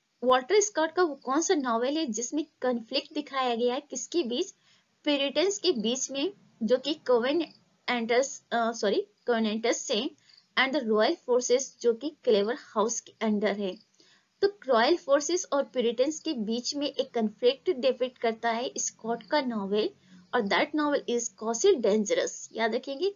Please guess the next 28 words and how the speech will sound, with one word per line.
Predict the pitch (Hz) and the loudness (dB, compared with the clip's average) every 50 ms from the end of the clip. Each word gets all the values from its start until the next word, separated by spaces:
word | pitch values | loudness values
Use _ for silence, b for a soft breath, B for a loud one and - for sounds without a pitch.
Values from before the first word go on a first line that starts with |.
| - 233 | -4 -4
Cecil | 226 226 226 - 277 269 | -4 -2 -2 -2 -2 -2
Dangerous | 214 196 208 214 208 214 208 220 269 277 - - - - | 0 0 0 0 0 0 0 0 0 -2 -6 -10 -10 -8
में | 247 240 | -6 -6
ही | 233 247 285 403 - b b b b b b b b b _ _ | -2 0 0 0 0 b b b b b b b b b _ _
प्यूरिटन | - 262 254 226 247 226 262 320 349 | 0 0 2 2 2 2 2 2 2
और | 302 - 277 277 269 | 0 0 -2 0 0
रॉयल | 254 220 214 247 | 2 2 0 0
फोर्सेस | 247 - 220 226 240 226 - | 0 0 -2 -2 -2 -2 -4
के | - - 254 | -4 -4 -4
बीच | 220 196 214 214 247 247 - - 262 | -4 -4 -4 -4 -4 -4 -6 -6 -4
में | 294 415 571 _ _ _ _ _ _ _ _ _ - | -6 -6 -6 _ _ _ _ _ _ _ _ _ -2
कॉन्फ्लिक्ट | 240 233 226 226 226 - 240 233 - - | 0 0 0 0 -2 0 -2 -2 -2 -4
को | 320 | -6
प्रेजेंट | 311 - 277 240 202 196 - 208 214 220 220 - | -2 0 0 0 0 2 0 0 0 -2 -4 -4
किया | 226 247 226 220 | -2 0 0 0
गया | 208 226 240 240 233 | 0 -2 -2 -2 -2
है | 247 302 359 359 - - | -2 -2 -2 -2 -2 -2
वॉल्टर | 208 233 220 214 233 240 | 0 0 0 0 -2 -4
स्कॉट | 247 - - - 214 208 214 208 - | -4 -4 -8 -8 -6 -4 -4 -4 -6
के | - 254 | -6 -4
द्वारा | 269 240 220 202 196 226 277 370 - b b b b b b b b b b _ _ - 220 | -2 -2 -2 -2 -2 -4 -4 -6 -8 b b b b b b b b b b _ _ -6 -4
and | 226 214 202 214 214 - 226 | -2 -2 -2 -4 -4 -6 -4
it | 226 | -4
is | 240 247 - - - | -2 -4 -4 -4 -2
novel | 226 202 196 196 220 247 | -2 -2 0 0 0 0
of | 247 285 302 - _ _ _ _ _ - | 0 -2 -4 -6 _ _ _ _ _ -2
Walter | - 202 196 - 269 | -2 -2 -2 -2 -2
Scott। | 254 - - - - - 214 254 - | -2 -2 -4 -8 -10 -6 -6 -6 -6